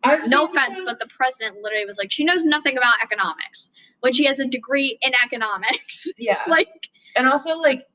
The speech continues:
Speaker 1: people also, like, will slut shame women in politics. Like, people, like, I
Speaker 2: Yes.
Speaker 1: think there was one time when people were, like, talking shit about our queen, Michelle Obama.
Speaker 2: Oh, Michelle Obama.
Speaker 1: And it was
Speaker 2: 'Cause they
Speaker 1: because
Speaker 2: were like, "She
Speaker 1: they,
Speaker 2: looks
Speaker 1: they
Speaker 2: like a
Speaker 1: had,
Speaker 2: man,"
Speaker 1: well, they had a
Speaker 2: like
Speaker 1: photo of her in a tank top.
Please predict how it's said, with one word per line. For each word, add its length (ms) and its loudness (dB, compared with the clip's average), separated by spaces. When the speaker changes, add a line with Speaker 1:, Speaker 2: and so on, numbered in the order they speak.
Speaker 1:
people 280 0
also, 320 4
like, 300 0
will 160 -6
slut 400 0
shame 260 -4
women 220 -12
in 120 -16
politics. 480 -10
Like, 160 -4
people, 300 -4
like, 220 4
I 200 6
Speaker 2:
Yes. 140 0
Speaker 1:
think 200 -2
there 140 4
was 160 -6
one 200 -2
time 300 0
when 300 -2
people 300 -2
were, 120 2
like, 280 0
talking 360 0
shit 280 2
about 340 2
our 140 2
queen, 760 -2
Michelle 380 0
Obama. 680 4
Speaker 2:
Oh, 120 -2
Michelle 560 0
Obama. 400 -4
Speaker 1:
And 180 2
it 100 6
was 140 2
Speaker 2:
'Cause 140 4
they 100 4
Speaker 1:
because 100 0
Speaker 2:
were 80 -2
like, 140 -2
"She 240 4
Speaker 1:
they, 60 -2
Speaker 2:
looks 160 -6
Speaker 1:
they 100 4
Speaker 2:
like 100 2
a 40 6
Speaker 1:
had, 120 4
Speaker 2:
man," 120 -2
Speaker 1:
well, 120 2
they 120 2
had 140 2
a 40 -2
Speaker 2:
like 100 -8
Speaker 1:
photo 300 4
of 160 2
her 160 2
in 80 -2
a 80 -6
tank 360 -4
top. 360 -4